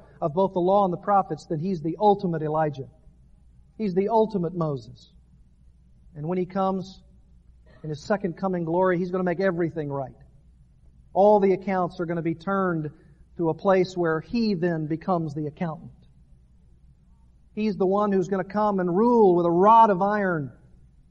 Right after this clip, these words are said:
He's the one who's gonna smash the dissidents. And he's the one who's gonna come and bring mercy and grace to his people. He's gonna turn the fathers' hearts to their children and the children to their fathers.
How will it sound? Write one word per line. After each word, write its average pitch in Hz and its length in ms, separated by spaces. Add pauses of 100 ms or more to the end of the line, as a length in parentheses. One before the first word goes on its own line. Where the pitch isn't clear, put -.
(360)
He's 226 200
the 202 100
one 226 180
who's 208 140
gonna 208 200
smash 220 640
the 196 100
dissidents. 175 800 (840)
And 147 120
he's 180 200
the 170 80
one 175 180
who's 160 100
gonna 160 160
come 170 300
and 147 100
bring 160 320
mercy 180 540
and 151 160
grace 160 400
to 151 80
his 139 140
people. - 380 (960)
He's 156 140
gonna 160 160
turn 180 260
the 147 80
fathers' 160 500
hearts 156 340
to 160 80
their 147 140
children 151 420
and 131 100
the 139 60
children 151 400
to 147 60
their 139 140
fathers. 139 640